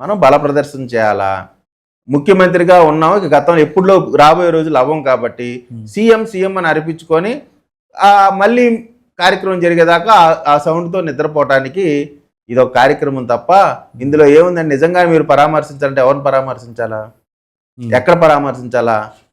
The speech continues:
Speaker 2: Hmm.
Speaker 1: రాజమండ్రి సబ్ జైలుకి వెళ్ళి కదా పరామర్శించాలా?
Speaker 2: Hmm.
Speaker 1: ఇవాళ మీరు గుంటూరు వెళ్తున్నారంటే అక్కడ మళ్ళీ ఉధృతమైన ప-, ఉద్రిక్తమైనటువంటి పరిస్థితిని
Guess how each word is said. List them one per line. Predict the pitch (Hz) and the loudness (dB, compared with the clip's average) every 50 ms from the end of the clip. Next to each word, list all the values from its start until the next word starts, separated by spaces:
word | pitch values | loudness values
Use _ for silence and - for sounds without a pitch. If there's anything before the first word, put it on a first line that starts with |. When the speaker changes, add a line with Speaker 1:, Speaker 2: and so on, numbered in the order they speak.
| _ 113 | _ -20
Speaker 2:
Hmm. | 104 101 101 95 - _ _ _ _ _ _ - | -20 -20 -20 -20 -20 _ _ _ _ _ _ -2
Speaker 1:
రాజమండ్రి | 110 135 160 185 196 196 185 190 165 | 0 0 0 2 0 0 0 0 0
సబ్ | 165 147 139 | 0 0 2
జైలుకి | 151 151 151 139 143 | 2 0 0 0 0
వెళ్ళి | 135 135 131 | -2 -2 -2
కదా | 127 127 117 127 131 - - _ _ _ | -2 -2 -2 -4 -8 -12 -14 _ _ _
పరామర్శించాలా? | 117 120 123 123 127 117 107 - 117 113 113 110 104 104 101 98 - - 123 | -6 -4 -4 -4 -4 -6 -8 -12 -14 -12 -10 -8 -8 -8 -10 -12 -12 -14 -14
Speaker 2:
Hmm. | 120 113 110 107 104 - _ _ _ _ - | -12 -12 -12 -14 -16 -20 _ _ _ _ 0
Speaker 1:
ఇవాళ | 156 175 185 | 2 4 4
మీరు | 185 190 196 196 190 | 4 4 2 2 4
గుంటూరు | 190 190 180 185 202 208 202 226 220 | 4 2 2 2 0 0 2 4 4
వెళ్తున్నారంటే | 220 220 214 220 214 214 220 220 226 277 | 4 2 0 -4 -4 -4 -2 -2 -2 -2
అక్కడ | 302 - 262 247 254 254 | 0 -2 -2 -2 -2 0
మళ్ళీ | 247 233 240 240 247 247 | 0 2 2 4 4 4
ఉధృతమైన | 240 233 202 226 233 220 226 226 220 214 214 | 4 2 0 0 0 2 4 4 4 2 0
ప-, | 202 208 196 180 | 0 0 0 0
ఉద్రిక్తమైనటువంటి | 180 170 185 214 202 - - 208 208 202 190 190 190 175 180 | -2 -4 -4 -6 -4 -2 0 0 0 0 -2 -2 -4 -2 0
పరిస్థితిని | 185 180 180 170 175 180 190 180 185 180 160 160 - | 0 0 0 -2 -4 -4 -2 0 0 0 -2 -2 -6